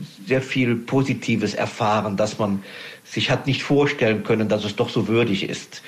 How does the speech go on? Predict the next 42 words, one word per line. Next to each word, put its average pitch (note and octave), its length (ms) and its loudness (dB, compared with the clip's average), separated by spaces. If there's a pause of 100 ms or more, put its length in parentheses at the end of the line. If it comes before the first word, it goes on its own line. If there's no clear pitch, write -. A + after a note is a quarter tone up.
(440)
Also A2 160 0
Familien A#2 540 0
drücken A#2+ 320 -2
schon A#2+ 300 -2
aus, A#2 540 0
ja, A#2+ 200 2
trotz A#2+ 380 -2
der A#2+ 100 2
massiven A2 500 -2
Einschränkung A#2 840 -2 (320)
konnten A#2 340 0
wir G#2+ 100 2
unseren G2 300 0
lieben A2 240 -2
Verstorbenen G#2 680 0
heute, G#2 500 0 (480)
äh, G#2 120 0
sehr G2 220 0
würdevoll G#2+ 500 2
bestatten. G2+ 640 -2 (400)
Und - 60 -6
das G2+ 160 -2
hat B2 180 -4
man G#2+ 120 0
sich G#2+ 180 -2
im G2+ 160 -2
Anfang A#2 640 -2 (200)
aufgrund - 440 -4
der G2+ 120 2
hohen G2+ 200 2
Auflagen, G#2 840 0 (400)
äh, A#2 40 -2
viel C#3 240 0
schwieriger B2 440 0
vorgestellt, G2 640 0
was G#2 140 0
es G#2 120 -4
am G2 180 -4
Ende A2+ 300 -2
nicht G#2 300 -4
so G2 260 -4
war. C#2+ 260 -8